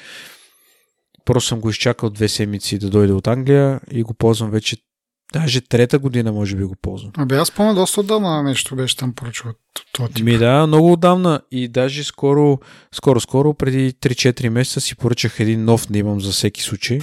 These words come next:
Speaker 2: Мгм.
Speaker 1: Но всички кабели отиват на най-съща кофа.
Speaker 2: Да.
Speaker 1: Дори U S B C да е. Той като се щупи, пак отива на кофата.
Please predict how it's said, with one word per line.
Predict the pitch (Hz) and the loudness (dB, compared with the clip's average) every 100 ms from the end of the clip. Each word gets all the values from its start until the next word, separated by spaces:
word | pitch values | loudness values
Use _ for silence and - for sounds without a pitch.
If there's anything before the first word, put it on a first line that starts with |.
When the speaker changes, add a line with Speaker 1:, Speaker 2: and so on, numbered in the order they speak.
| 147 | 2
Speaker 2:
Мгм. | 113 113 - - - - _ _ _ _ _ | 2 0 -10 -20 -20 -20 _ _ _ _ _
Speaker 1:
Но | 131 | 0
всички | 131 - - 170 | 2 0 -2 0
кабели | 156 160 160 | 2 4 4
отиват | 139 151 160 160 | 4 4 4 2
на | 143 | 0
най-съща | 147 139 143 - | 0 0 -2 -4
кофа. | - 135 120 107 98 | 0 0 0 -2 -4
Speaker 2:
Да. | 139 | 0
Speaker 1:
Дори | 117 123 | 2 4
U | 143 | 4
S | 131 | 4
B | 135 | 0
C | 127 135 120 | 0 2 2
да | 110 | 2
е. | |
Той | - 123 | 2 0
като | - - | 0 -4
се | 110 | -6
щупи, | - 139 131 | -6 -4 -2
пак | 131 127 | -2 -2
отива | - - 127 | -6 -4 -2
на | 120 | -2
кофата. | - 113 - - | 0 -2 -2 -14